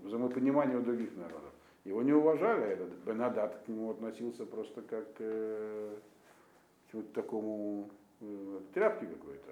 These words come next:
И в итоге вот и Ахава повёл себя с ним, как, мягко говоря, не очень правильно отпустил его. А тут видят у человека твёрдые, э, так сказать,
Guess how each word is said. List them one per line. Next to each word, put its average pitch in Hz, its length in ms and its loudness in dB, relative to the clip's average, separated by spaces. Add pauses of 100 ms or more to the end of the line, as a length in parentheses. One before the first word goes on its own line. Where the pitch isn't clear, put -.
И 90 60 -12
в 90 60 -10
итоге 123 340 2
вот 120 160 0
и 123 200 2 (300)
Ахава 113 300 -2
повёл 170 280 6
себя 113 160 -2
с - 60 -6
ним, 92 120 -10
как, - 100 -12 (840)
мягко 78 300 -16
говоря, 85 400 -8 (460)
не 98 120 -4
очень 90 180 -10
правильно 95 400 2
отпустил - 420 -14
его. 78 300 -10
А 90 260 -4
тут 262 220 -2
видят 202 340 0
у 160 80 -2
человека - 360 2
твёрдые, 135 600 2 (760)
э, 98 520 -6
так 85 120 -16
сказать, 82 240 -14